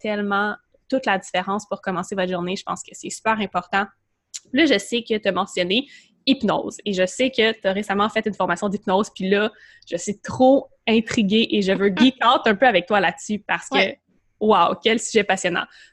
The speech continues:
Speaker 1: Donc, tu as fait une formation d'hypnose récemment. Je veux savoir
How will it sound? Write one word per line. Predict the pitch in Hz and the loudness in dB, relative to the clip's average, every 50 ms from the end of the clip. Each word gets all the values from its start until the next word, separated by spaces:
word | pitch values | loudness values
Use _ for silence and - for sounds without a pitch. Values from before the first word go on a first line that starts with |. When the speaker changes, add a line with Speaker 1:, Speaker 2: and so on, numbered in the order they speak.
| _ - | _ 0
Speaker 1:
Donc, | 202 220 196 190 185 - - _ _ - | 2 2 2 0 -2 -6 -14 _ _ -4
tu | 233 | -2
as | 226 | 0
fait | 330 339 | 0 0
une | 330 - | 0 2
formation | - 220 190 185 - 220 | 2 2 0 0 0 -2
d'hypnose | 214 185 185 196 185 190 185 | -2 -2 -2 -2 -2 -2 -2
récemment. | 190 185 - - 180 190 - - _ _ _ - | -4 -4 -4 -4 -4 -4 -6 -8 _ _ _ -10
Je | 202 180 185 | -10 -6 -2
veux | 233 302 | -2 0
savoir | 294 - 226 185 185 185 190 208 - - | 0 0 0 2 2 2 2 0 -2 -6